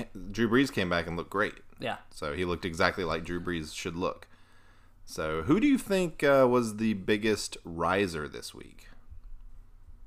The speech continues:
Speaker 2: Who had a good game? I'm gonna say our opponent, Tennessee Titans.
Speaker 1: Uh, that is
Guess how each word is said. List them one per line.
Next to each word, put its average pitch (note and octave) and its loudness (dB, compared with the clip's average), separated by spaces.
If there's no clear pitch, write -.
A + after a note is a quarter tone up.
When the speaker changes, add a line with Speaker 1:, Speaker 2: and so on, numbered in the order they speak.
Speaker 2:
Who F3 -6
had D3+ -10
a G2 -12
good G#2+ -12
game? G#2+ -18
I'm C#4 4
gonna E4 4
say D#4 4
our C#4+ 8
opponent, C4+ 2
Tennessee B3+ -4
Titans. A#3+ -6
Speaker 1:
Uh, G#2 2
that A#2+ 0
is A2+ 0